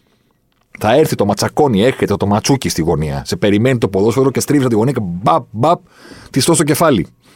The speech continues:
Θέλετε να μπω σε αυτή τη λογική κάθε χρόνο να λέω, «Ω, φοβερή νίκη και έδειξε και αυτά χαρακτήρα και αυτά και εκείνο».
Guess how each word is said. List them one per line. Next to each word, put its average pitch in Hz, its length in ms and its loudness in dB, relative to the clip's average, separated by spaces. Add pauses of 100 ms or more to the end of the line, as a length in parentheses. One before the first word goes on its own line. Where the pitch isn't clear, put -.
(720)
Θέλετε 170 280 2
να 143 100 2
μπω 151 140 2
σε 143 60 0
αυτή 139 120 -2
τη 143 100 0
λογική 120 400 -2
κάθε 147 320 -2
χρόνο 135 280 -2
να 120 120 0
λέω, 135 160 2
«Ω, 139 260 2
φοβερή 98 680 -4
νίκη 113 380 -6
και 101 220 -2
έδειξε 127 340 -2
και 101 120 -8
αυτά 127 240 -6
χαρακτήρα 113 800 -4
και 95 100 -8
αυτά 135 320 -6
και 110 140 -10
εκείνο». 139 260 -4